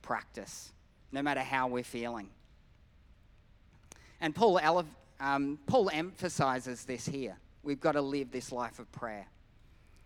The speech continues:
And I think it's so important even today, 'cause in a society, society that encourages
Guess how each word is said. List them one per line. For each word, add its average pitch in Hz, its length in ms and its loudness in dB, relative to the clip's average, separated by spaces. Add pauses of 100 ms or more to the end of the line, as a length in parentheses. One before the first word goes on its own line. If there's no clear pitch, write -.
(600)
And 151 80 -2
I 165 60 6
think 214 160 -2
it's 180 100 -4
so 208 160 6
important 170 420 2
even 170 220 0
today, 135 420 -4 (200)
'cause 147 120 -8
in 196 100 0
a 190 80 2
society, 175 560 4
society 156 580 2
that 147 160 2
encourages 143 1000 0